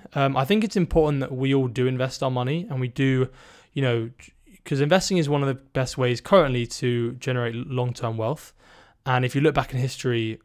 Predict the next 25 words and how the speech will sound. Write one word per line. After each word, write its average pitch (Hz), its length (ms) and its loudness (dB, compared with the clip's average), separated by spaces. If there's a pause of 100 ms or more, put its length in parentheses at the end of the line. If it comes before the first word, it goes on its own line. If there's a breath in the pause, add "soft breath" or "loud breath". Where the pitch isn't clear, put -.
it's 127 280 -6
probably 135 260 -2
been 123 240 0
the 123 160 -2
best 120 320 -4
and 120 80 -4
most 117 160 -4
successful 120 380 -8
way 110 100 -2
to 104 80 -8
generate 113 320 -6
long-term 110 400 -6
wealth. 113 320 -4 (460 loud breath)
And 165 340 4 (240)
it's 190 180 6
okay 208 300 6
to 151 80 -2
say 160 160 2
you 139 140 4
don't 135 200 2
enjoy 123 260 0
investing. 113 480 -6
It's 110 120 -8
okay 147 320 2
to 123 320 0